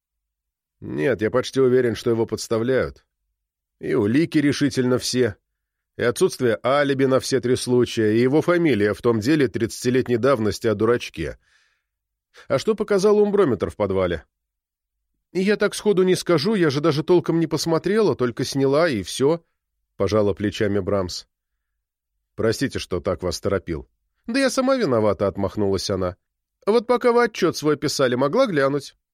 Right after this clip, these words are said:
а я забыла. Но я исправлюсь, обещаю". На этом разговор прервался. Соскари спустились в подвал, и Титову пришлось потратить некоторое время на организацию допроса. Для этих целей здесь имелась отдельная комната,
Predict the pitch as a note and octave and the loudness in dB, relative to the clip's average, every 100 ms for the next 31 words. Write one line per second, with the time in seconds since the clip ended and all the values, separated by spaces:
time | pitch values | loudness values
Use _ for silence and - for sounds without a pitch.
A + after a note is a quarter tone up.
0 | _ A3+ B3+ C4+ A#3 F3+ G3 F3 E3+ _ | _ -4 0 0 0 2 2 2 -4 _
1 | _ _ _ _ - C#3+ C3 F#3+ A3 - | _ _ _ _ -4 0 2 2 0 0
2 | E3 C#3+ C#3 F3 G3+ - A2+ G2+ G2+ _ | 0 0 0 -2 -2 -2 0 0 -2 _
3 | _ _ _ _ _ _ _ _ - A2+ | _ _ _ _ _ _ _ _ -4 0
4 | B2+ C#3+ G3+ G3 E3 E3+ A2+ A#2+ - B2 | 2 2 0 0 2 0 2 0 0 -2
5 | G#2+ D#2 C#2 - - - _ _ _ _ | 0 -2 -6 -10 -14 -20 _ _ _ _
6 | - C#3 - F3 G3+ E3+ D3 D#3 D3 - | -8 -6 -2 -2 -2 -2 0 0 0 0
7 | D3 C3+ G#3 D#3+ - B2+ C3 D3+ G3 F3 | -2 2 2 2 -2 -4 -4 0 2 2
8 | D3 C3+ E3 - C#3+ C3 E3 D#3 C#3+ C#3+ | 0 0 0 0 0 0 0 0 -2 -2
9 | C#3+ - D3+ D3 G3 C#3 G#2 G#2 G#2 A#2 | -2 -2 0 2 2 2 2 0 0 0
10 | G#2+ B2 - A2+ A2+ A#2+ G2 D#2+ - - | 2 0 0 0 0 0 -2 -6 -10 -16
11 | _ _ _ _ _ _ _ _ _ - | _ _ _ _ _ _ _ _ _ -10
12 | G#2+ D3+ D3+ D3+ - A3 G3+ C3+ G2+ D#3 | -2 0 0 -2 -2 -2 2 2 2 0
13 | - D#3 E3 D3+ - D3 A#2 D3 C3 C3+ | 2 2 2 0 0 -2 0 0 0 -2
14 | - D#2 C#2 C2 C2 | -2 -6 -6 -10 -12